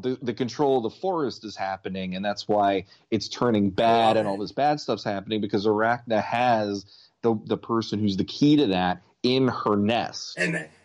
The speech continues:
Speaker 1: and in her web in this cave or
Speaker 2: That's
Speaker 1: whatever,
Speaker 2: why they
Speaker 1: you
Speaker 2: take
Speaker 1: know,
Speaker 2: the
Speaker 1: and
Speaker 2: village leader.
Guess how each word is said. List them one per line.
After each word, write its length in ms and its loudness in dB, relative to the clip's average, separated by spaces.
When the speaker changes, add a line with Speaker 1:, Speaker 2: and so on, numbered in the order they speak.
Speaker 1:
and 160 -2
in 140 0
her 200 2
web 400 2
in 120 -4
this 140 -10
cave 480 -6
or 120 -6
Speaker 2:
That's 300 2
Speaker 1:
whatever, 240 2
Speaker 2:
why 60 2
they 60 -4
Speaker 1:
you 20 -4
Speaker 2:
take 140 2
Speaker 1:
know, 60 -4
Speaker 2:
the 80 -2
Speaker 1:
and 80 -2
Speaker 2:
village 340 4
leader. 340 -6